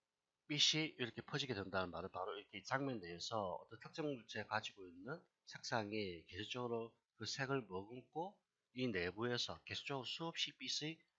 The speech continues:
난반사 현상이 발생하기 때문에 결국 장면 내 전체에 빛이 퍼지게 된다는 얘기입니다. 자, 그다음에 아래쪽에 가시면요.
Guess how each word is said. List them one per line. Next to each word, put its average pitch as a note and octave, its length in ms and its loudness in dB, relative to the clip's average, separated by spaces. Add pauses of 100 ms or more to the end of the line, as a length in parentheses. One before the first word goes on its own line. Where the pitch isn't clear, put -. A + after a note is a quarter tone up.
(140)
난반사 A#2+ 520 4
현상이 G#2+ 300 -2
발생하기 F#2+ 440 -4
때문에 G2 460 -2 (460)
결국 B2+ 200 0
장면 C#3 460 2
내 F#2 220 2
전체에 B2 920 0 (300)
빛이 C3+ 460 2 (100)
퍼지게 E3 320 2
된다는 D#3 320 -14
얘기입니다. - 380 -20 (1600)
자, G2 220 -4
그다음에 A2+ 720 2 (2750)
아래쪽에 C#3 340 4
가시면요. G#2 720 -4